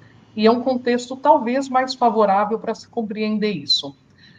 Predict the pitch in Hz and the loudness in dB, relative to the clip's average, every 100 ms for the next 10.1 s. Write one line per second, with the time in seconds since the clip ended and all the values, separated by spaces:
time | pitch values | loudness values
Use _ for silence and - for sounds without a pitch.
0 | _ - 190 190 185 202 247 247 262 311 | _ 0 2 4 2 -2 -4 -2 0 0
1 | 311 302 - 233 226 214 226 220 202 190 | 0 -6 -2 -2 2 2 0 -4 -2 2
2 | 247 220 185 - 262 262 220 185 226 214 | 2 2 -2 -6 -10 -6 -6 -2 -4 -4
3 | - 196 185 196 196 180 175 170 160 156 | 2 2 2 -4 0 2 2 2 -2 -4
4 | 156 _ 180 175 170 165 - _ _ 185 | -10 _ -12 -10 -12 -14 -16 _ _ -4
5 | 185 220 208 - 190 220 190 - - 170 | -2 -2 -4 -6 0 0 0 -6 -14 -12
6 | 180 175 - 180 180 175 156 - _ - | -12 -14 -8 -2 2 2 0 -10 _ -8
7 | - 196 143 190 220 185 180 208 190 - | 4 6 6 6 6 4 -2 -2 -2 -2
8 | 156 151 147 - 170 180 226 220 226 277 | -2 -2 -4 -12 -12 -10 -4 -4 -4 -6
9 | 277 - 190 180 180 180 175 175 180 196 | -6 -4 -2 0 2 0 0 -4 -4 -10